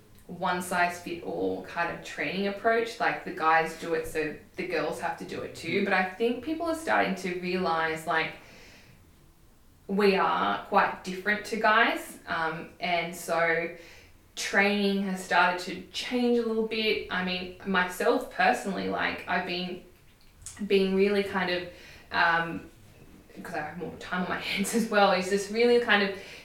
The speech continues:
Speaker 1: getting in tune with my body and, like, really kind of, um, only, like, when I, when I am feeling, um, kind of down, not down, but, like,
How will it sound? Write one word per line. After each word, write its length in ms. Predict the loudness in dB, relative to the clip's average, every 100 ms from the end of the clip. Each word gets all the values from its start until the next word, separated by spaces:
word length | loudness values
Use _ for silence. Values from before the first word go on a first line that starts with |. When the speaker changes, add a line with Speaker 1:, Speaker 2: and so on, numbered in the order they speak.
| 0
Speaker 1:
getting 240 | 4 6
in 100 | 6
tune 340 | 2 -2 0 4
with 180 | 4 2
my 160 | -2
body 340 | -2 -2 -2 -2
and, 140 | -2
like, 180 | -2 -4 -6 -6
really 380 | -2 0 0 -2
kind 220 | -2 -2
of, 80 | -2 -6 -12 -20 -20 -20 -20 -14 -6
um, 600 | -2 -2 -4 -6 -8 -12 -16 -20 -20 -20 -20 -20 -6 4
only, 380 | 6 6 2
like, 180 | -4 -6
when 200 | -2 2
I, 220 | 4 4 2
when 300 | 0 0 -2 -2
I 640 | 0 0 0 -2 -4 -10 -10
am 320 | -10 -8 -12 -16 -20 _ _ -2
feeling, 420 | 2 2 0 -4 -4
um, 420 | -2 -2 -4 -6
kind 220 | -6 -4
of 60 | -6 -8 -20 -14 -2
down, 480 | 2 4 4 2 -2
not 180 | -4
down, 240 | -4 -4 -4
but, 80 | 0
like, 160 | 0